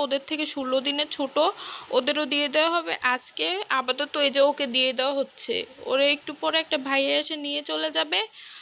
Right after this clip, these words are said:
আর আরও আছে চারটা, এই আরেকটাকেও কালকে দিয়ে দেওয়া হবে। যদি কেউ নিতে চাও অবশ্যই কমেন্ট করে জানাবা। কে কোন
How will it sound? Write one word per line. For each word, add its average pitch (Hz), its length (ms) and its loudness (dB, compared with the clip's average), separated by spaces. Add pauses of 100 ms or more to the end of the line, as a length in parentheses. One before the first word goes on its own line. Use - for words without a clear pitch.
(220)
আর 226 100 2 (260)
আরও 277 200 -4 (380)
আছে 302 180 -12 (100)
চারটা, 311 400 -2 (340)
এই 262 100 -4 (600)
আরেকটাকেও 349 600 0 (200)
কালকে 302 260 -2 (100)
দিয়ে 269 220 -2
দেওয়া 240 220 0
হবে। 226 260 -6 (1000)
যদি 262 280 2
কেউ 311 120 2 (100)
নিতে 302 260 -2
চাও 349 120 4 (120)
অবশ্যই 294 420 -2
কমেন্ট 269 340 0
করে 294 160 2 (100)
জানাবা। 220 340 0 (160)
কে 294 140 -2 (240)
কোন 320 120 -4